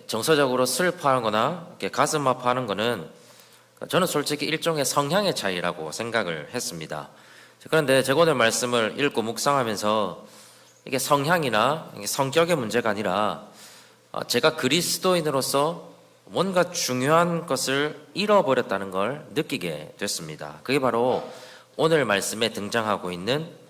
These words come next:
애통해하는 마음입니다. 우리 인생사를 가만히 보면 수많은 슬픔이 필연적으로 따라옵니다.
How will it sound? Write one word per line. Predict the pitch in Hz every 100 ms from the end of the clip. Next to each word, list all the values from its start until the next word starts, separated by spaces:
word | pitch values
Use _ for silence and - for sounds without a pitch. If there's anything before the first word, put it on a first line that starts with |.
| -
애통해하는 | 107 - 156 156 180 131 90 80
마음입니다. | 80 80 73 - 90 87 80 73 - - - - - - - - - -
우리 | 135
인생사를 | 160 180 170 165 139
가만히 | 123 147 147
보면 | 143 131 110 120 104 85 - - - - - -
수많은 | - - 147 151 160
슬픔이 | 147 196 190 131 110 135 165 - - -
필연적으로 | 175 202 180 110 85 87 120 135
따라옵니다. | 131 87 80 - - 95 92 82 71